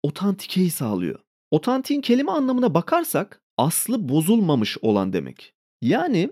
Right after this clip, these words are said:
aslı gibidir belgeleriyle ya da kağıt parçalarıyla uğraşmak ve bu belgeleri taşımak için bir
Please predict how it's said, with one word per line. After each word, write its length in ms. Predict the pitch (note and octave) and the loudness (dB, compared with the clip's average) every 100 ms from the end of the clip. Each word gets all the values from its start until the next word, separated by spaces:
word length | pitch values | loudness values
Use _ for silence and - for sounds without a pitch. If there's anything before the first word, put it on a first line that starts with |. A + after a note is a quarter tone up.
| - | 2
aslı 380 | C3 D3 - B3 | 2 2 2 4
gibidir 500 | F3+ D3 G#2+ A2 - | 6 6 4 0 -2
belgeleriyle 800 | G#2+ A2 A2 G#2+ G2+ G2 G2+ - _ - | 0 2 4 4 4 2 0 -2 _ 0
ya 140 | A2+ A2+ | 2 4
da 100 | A2+ | 2
kağıt 340 | D3 F#3 G3+ | 4 2 2
parçalarıyla 600 | D3 C3 - A#2+ A2+ G#2+ | 2 2 4 4 6 4
uğraşmak 640 | A2 A2 G2 G#2 G2 - _ - | 2 2 0 -4 -6 -10 _ 2
ve 200 | A2+ B2+ | 4 4
bu 140 | G#3+ | 4
belgeleri 460 | F#3+ E3+ E3 F#3 F#3+ | 4 4 4 4 4
taşımak 420 | F#3 - G3+ G#3 | 0 -2 -2 -2
için 200 | G3+ G#3 | 0 2
bir 100 | F#3 | 2